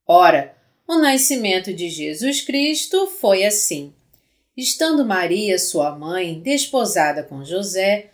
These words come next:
sem que tivessem antes coabitado, achou-se grávida pelo Espírito Santo. Mas José, seu esposo,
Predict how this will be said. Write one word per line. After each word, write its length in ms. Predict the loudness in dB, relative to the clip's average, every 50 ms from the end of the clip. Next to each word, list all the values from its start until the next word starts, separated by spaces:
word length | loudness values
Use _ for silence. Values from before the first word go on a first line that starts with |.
| _ _
sem 300 | -10 -6 -4 -2 -2 -2
que 240 | -2 -2 -2 -2 -2
tivessem 760 | -2 -2 -2 -2 0 2 2 2 2 2 0 0 0 -2 -2
antes 440 | -2 -4 -4 -6 -8 -10 -10 -8 -8
coabitado, 1000 | -8 -8 -8 -8 -8 -8 -8 -10 -10 -6 -2 0 2 2 2 0 -2 -4 -10 -10 -14 _ _ _
achou-se 520 | -6 -4 -4 -2 0 0 0 0 -2 -2 -2
grávida 500 | -2 0 0 0 0 -2 -4 -4 -6 -6
pelo 220 | -4 -4 -4 -2 -4
Espírito 580 | -4 -6 -6 -6 -6 -6 -4 -6 -6 -8 -6
Santo. 560 | -4 -4 -2 0 -2 -2 -2 -4 -8 -12 -16 _ _ _ _ _ _ _ _ _ _ _
Mas 260 | -6 -4 -4 -4 -4
José, 480 | -4 -6 -6 -2 2 4 4 4 4
seu 220 | 2 0 -2 -4 -4
esposo, 760 | -6 -8 -10 -8 -4 0 2 4 4 4 4 2 -2 -6 -8